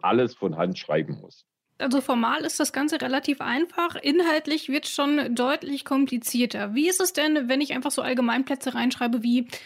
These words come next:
Speaker 2: "Ja, ich will nicht künstlich beatmet werden"? Ist das denn überhaupt dann gültig im Fall der Fälle, ähm, oder wie sieht's da aus?
Speaker 1: Also rechtlich gültig ist das alles. Also alles, was Sie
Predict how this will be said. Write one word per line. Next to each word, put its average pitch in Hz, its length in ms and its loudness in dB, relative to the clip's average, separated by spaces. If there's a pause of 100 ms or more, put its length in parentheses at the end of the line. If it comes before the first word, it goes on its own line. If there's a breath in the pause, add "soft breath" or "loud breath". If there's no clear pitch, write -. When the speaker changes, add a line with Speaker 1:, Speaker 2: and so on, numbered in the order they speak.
(180 loud breath)
Speaker 2:
"Ja, 240 240 2
ich 262 160 -2
will 277 160 4
nicht 269 220 2
künstlich 254 560 0
beatmet 226 480 0
werden"? 226 220 -4
Ist 269 180 -2
das 311 100 2
denn 254 200 2
überhaupt 254 360 0
dann 240 360 2
gültig 311 540 2
im 277 160 2
Fall 285 240 0
der 277 140 2
Fälle, 302 560 0
ähm, 269 420 4
oder 254 360 2
wie 247 80 4
sieht's 240 260 -2
da 208 220 -2
aus? - 220 -10 (680)
Speaker 1:
Also 113 320 0
rechtlich 120 880 -2
gültig 202 640 0
ist 139 200 0
das 123 200 0
alles. - 640 -4
Also 98 340 0
alles, 143 440 0
was 117 280 -2
Sie 117 500 -2